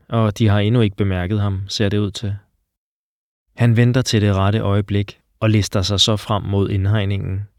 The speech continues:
De tilkaldte har alle ryggen til ham og er så langt væk, at ingen kan høre hans forsigtige skridt.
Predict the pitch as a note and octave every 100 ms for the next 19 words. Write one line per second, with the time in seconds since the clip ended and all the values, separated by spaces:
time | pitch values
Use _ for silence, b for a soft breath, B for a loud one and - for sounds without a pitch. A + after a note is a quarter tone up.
0 | B B B B B B B - G#2+ -
1 | G#2+ G2+ A2 E2+ G2+ G#2 G2 G#2+ A2+ A2+
2 | A#2 G2 G2+ A2+ G#2 A2 G2+ G#2+ G#2+ _
3 | - A#2+ A2+ A#2+ - A#2+ A#2 A2 - A2+
4 | G#2+ - G#2+ G#2+ A#2 A2 A#2 A2 G#2+ G2+
5 | G2 G#2+ G2+ F#2+ - G#2+ - G#2 - A2
6 | G2 - G2+ -